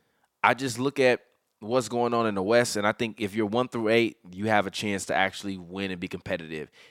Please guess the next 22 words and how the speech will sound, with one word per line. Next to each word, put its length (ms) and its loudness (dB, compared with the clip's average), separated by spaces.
Even 240 -2
if 80 -8
the 80 2
Lakers 360 0
beat 300 -8
Utah 600 -2
and 140 -10
then 100 -6
they 140 -2
beat 260 -8
New 100 -10
Orleans 440 -2
and 100 -6
they 60 -6
get 160 -8
to 80 -10
the 120 -6
eighth 140 -4
seed, 280 -8
they're 100 -2
not 320 0
beating, 300 0